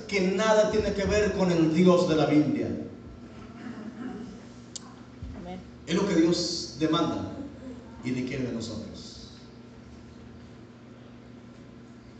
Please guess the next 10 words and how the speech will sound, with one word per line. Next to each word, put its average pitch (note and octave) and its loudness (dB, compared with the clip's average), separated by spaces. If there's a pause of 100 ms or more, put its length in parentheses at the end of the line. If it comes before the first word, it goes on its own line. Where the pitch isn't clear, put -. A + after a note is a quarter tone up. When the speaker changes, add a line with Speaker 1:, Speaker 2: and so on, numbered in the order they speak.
(680)
Speaker 1:
Que F3+ 2
con F3+ 2
a-, E3 2
con E3 0
aquellos F3 2
que E3+ -2
hacemos F3 -2 (720)
cosas - 2 (540)
que F3 0
sabemos F3 2